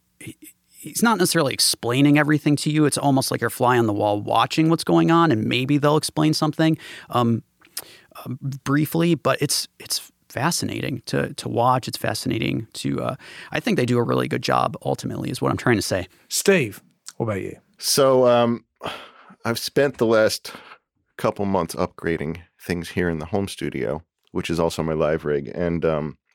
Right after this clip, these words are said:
Speaker 3: it'll be no surprise to anyone to hear me say the name Metric Halo again, because I think I've mentioned it every time I've talked <laughs> to date. Um, but I am a huge fan of, of,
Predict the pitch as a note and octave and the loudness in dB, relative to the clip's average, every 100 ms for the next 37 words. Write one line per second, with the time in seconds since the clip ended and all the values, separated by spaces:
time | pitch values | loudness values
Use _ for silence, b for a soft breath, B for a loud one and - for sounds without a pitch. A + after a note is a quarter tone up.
0 | _ _ _ _ _ _ _ - B B | _ _ _ _ _ _ _ -20 B B
1 | B G2+ G2 G2 F#2 - F#2+ F2 D#2+ E2+ | B 0 4 2 2 0 0 2 2 -2
2 | F2 E2+ E2+ F2 E2+ E2 E2 D2+ D#2 F2 | -2 -2 -4 -4 -4 -2 -2 0 -2 -4
3 | _ _ _ E2 D#2+ D2 F2 - E2 - | _ _ _ -4 -2 0 -2 -2 -8 -2
4 | G2 F2+ C#2+ C#2+ C#2 D#2+ D#2+ E2 - D2+ | -2 -2 -2 -4 -2 -4 -4 -8 -10 -10
5 | D2+ E2 D#2 D#2 F2 E2+ - E2 D#2+ E2 | -8 -6 -4 -4 -2 -2 -2 -2 0 0
6 | D#2+ - D#2 D2+ - C#2 E2 - - _ | -4 -4 -4 -6 -4 -4 -4 -6 -20 _
7 | _ _ _ - - - - - E3+ - | _ _ _ -10 -10 -10 -16 -6 -6 -2
8 | G2 F2 F#2+ F2+ A#2 - - A2+ A2+ A2 | -4 2 2 2 0 -2 -2 0 2 2
9 | A2 B2+ B B - G2 G2+ G#2 F#2+ - | 0 -4 B B 0 2 2 2 2 0
10 | A2 G#2 - - F#2 F2+ F#2+ F2 - F2+ | 0 0 -2 -2 0 2 0 -2 -2 0
11 | E2+ - | 0 -6